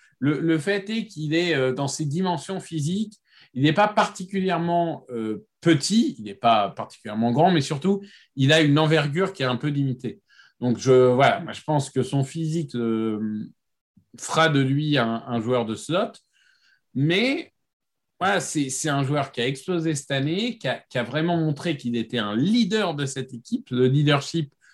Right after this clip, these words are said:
c'est important. Et, euh, il va avoir sa chance. À mon avis, il va avoir sa chance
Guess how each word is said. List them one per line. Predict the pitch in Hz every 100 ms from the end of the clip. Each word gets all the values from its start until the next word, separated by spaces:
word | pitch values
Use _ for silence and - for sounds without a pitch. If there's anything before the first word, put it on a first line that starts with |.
| _
c'est | - - 208
important. | 175 160 135 151 160 - _ _ _ _ _ _ _
Et, | 147 143 139
euh, | 127 123 120 120 120 117 - _ _ _ -
il | 156
va | 185
avoir | 226 240 240
sa | 254 233
chance. | - 147 160 - - -
À | 117
mon | 139 190
avis, | 156 127 208
il | 180
va | 143
avoir | 131 135
sa | - 117
chance | - 131 120 -